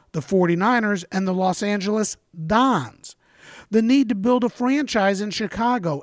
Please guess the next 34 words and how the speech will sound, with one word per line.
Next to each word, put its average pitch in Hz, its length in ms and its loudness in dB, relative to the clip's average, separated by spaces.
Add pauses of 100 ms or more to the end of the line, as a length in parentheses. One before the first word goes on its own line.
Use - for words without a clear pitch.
and 180 160 -4
the 160 80 -2
man 220 380 0
behind 233 500 -2
it 262 80 2
all, 151 500 0
Arch 190 460 0
Ward. 151 580 -4 (1600)
There's 240 240 4
so 311 300 2
much 285 220 0
to 214 120 -4
cover 214 300 0
with 170 200 -2
Gary, 160 520 0
and 175 100 -6
I 180 80 -4
think 202 420 -8
everyone 180 640 -2
is 170 200 -6
going 208 360 0
to 185 120 -4
really 254 540 0
enjoy 214 440 2
this 185 240 -2
episode. 170 600 -4 (360)
Heck, 185 360 -2
you 156 80 -6
know, 214 260 -2 (360)
I 202 160 0
hope 220 420 -4
you've 196 240 0 (100)
all 214 300 2
enjoyed 196 500 0